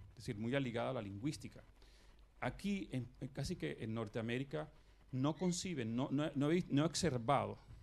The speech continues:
que el paradigma estructuralista esté asociado a la comunicación, y por lo tanto no lo incluyen dentro de los distintos análisis que, que efectúan. Otros estudios que he revisado sobre paradigmas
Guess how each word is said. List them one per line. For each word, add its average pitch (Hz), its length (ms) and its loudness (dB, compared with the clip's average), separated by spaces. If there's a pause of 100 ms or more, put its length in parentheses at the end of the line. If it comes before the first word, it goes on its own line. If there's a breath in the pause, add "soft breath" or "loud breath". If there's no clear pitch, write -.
(240)
que - 80 -2
el 113 60 -2
paradigma 120 420 2
estructuralista 135 840 -2 (680 loud breath)
esté 165 340 12
asociado 123 420 2
a 123 40 2
la 117 120 -2
comunicación, 101 640 -6 (580 loud breath)
y 120 60 -2
por 120 160 0
lo 117 100 2
tanto 139 320 -4
no 123 220 -2
lo 151 100 -4
incluyen 147 540 -4 (180)
dentro 117 320 0
de 110 60 2
los 107 120 0
distintos 147 520 -2
análisis 117 340 -2
que, 110 220 -12 (100)
que 107 80 -8
efectúan. 101 560 -8
Otros 175 360 6
estudios 151 420 0
que 139 160 -2
he 151 100 -2 (140)
revisado 127 340 -2
sobre 127 220 -2
paradigmas 110 520 2